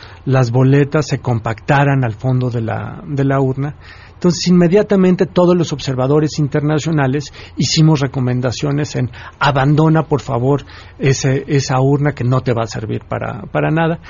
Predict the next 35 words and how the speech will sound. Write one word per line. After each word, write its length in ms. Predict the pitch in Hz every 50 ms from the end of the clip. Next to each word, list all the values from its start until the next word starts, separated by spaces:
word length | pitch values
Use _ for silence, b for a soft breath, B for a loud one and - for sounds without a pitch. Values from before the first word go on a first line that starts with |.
| B B B B B B
Y 80 | 190 170
la 100 | 185 190
autoridad 500 | 180 170 180 185 170 180 185 196 196 208
ecuatoriana 600 | 220 220 208 190 196 190 180 185 180 175 180 180
fue 160 | - 160 156
muy 160 | 151 160 175
sensible 560 | 165 170 180 165 143 - - 175 160 151 147 131
a 60 | 127
esas 240 | 135 123 151 151 135
recomendaciones 800 | 143 135 - 147 143 147 147 147 147 143 160 151 147 147 139 -
que 100 | 139 120
le 80 | 120
hicimos 420 | 120 - - 139 135 139 131 - B B B B B B B B
los 160 | 127 98 -
observadores 640 | 120 - - 131 127 120 127 135 143 147 135 139 151
internacionales 640 | 139 127 151 139 147 139 - 147 151 151 147 123 143
y 40 |
cambiaron 460 | - 135 127 143 139 165 151 143 143 131
sus 160 | - 123 120
materiales 720 | 131 120 117 - 127 131 143 139 139 135 147 - - B B B B B -
por 140 | 135 131 131
una 260 | 139 139 139 135 135
urna 300 | 131 131 131 139 135 131
tradicional. 680 | 127 - 127 120 117 113 - - 135 117 110 113 104 - - B B B B B B B B B
Creo 200 | - 208 226 226
que 120 | - 247
ese 160 | 226 - - 214
es 100 | - -
un 140 | 214 185
poco 480 | - - 180 156 131 - 151 151 151 - - -
el 180 | - 143 139
sentido 720 | - - 147 135 131 127 - - - 160 147 131 147 139 127 - B B B B B -
de 160 | 123 131 123
la 120 | 120 120 120
observación 760 | 117 - - 139 131 120 123 113 - - 143 139 139 147